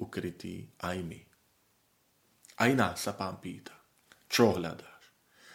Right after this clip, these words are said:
Prečo ideš za mnou? Čo odo mňa očakávaš?"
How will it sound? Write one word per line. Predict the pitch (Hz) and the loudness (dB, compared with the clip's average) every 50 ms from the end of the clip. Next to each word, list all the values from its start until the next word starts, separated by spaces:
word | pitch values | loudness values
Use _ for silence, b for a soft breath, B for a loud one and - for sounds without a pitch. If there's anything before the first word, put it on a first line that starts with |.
| b b | b b
Prečo | _ 131 123 120 - - - 90 | _ 6 6 6 6 4 -2 -2
ideš | - 87 82 90 87 87 - - | -4 -4 -6 -6 -8 -8 -8 -8
za | - 78 | -8 -8
mnou? | - - - 87 98 131 - _ _ _ - | -8 -10 -14 -18 -18 -20 -20 _ _ _ 4
Čo | - 135 123 | 8 8 8
odo | - - 107 92 92 87 87 | 8 8 4 2 0 -4 -4
mňa | 87 85 85 | -6 -8 -10
očakávaš?" | - - - 78 78 - - - - - - - - | -10 -10 -12 -12 -12 -14 -16 -18 -18 -20 -20 -20 -20